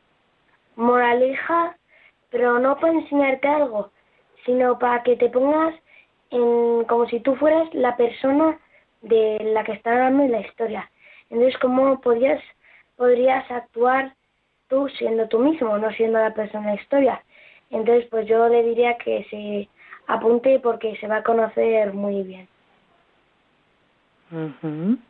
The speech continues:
Speaker 2: claro. Un buen consejo.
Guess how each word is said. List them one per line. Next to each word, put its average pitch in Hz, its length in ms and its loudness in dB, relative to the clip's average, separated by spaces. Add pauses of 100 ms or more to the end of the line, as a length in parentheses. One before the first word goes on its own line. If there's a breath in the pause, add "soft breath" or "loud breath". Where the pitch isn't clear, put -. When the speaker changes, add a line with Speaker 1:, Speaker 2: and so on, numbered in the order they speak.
(300)
Speaker 2:
claro. 151 480 -4 (840 loud breath)
Un 180 80 -2
buen 165 160 0
consejo. 185 600 -2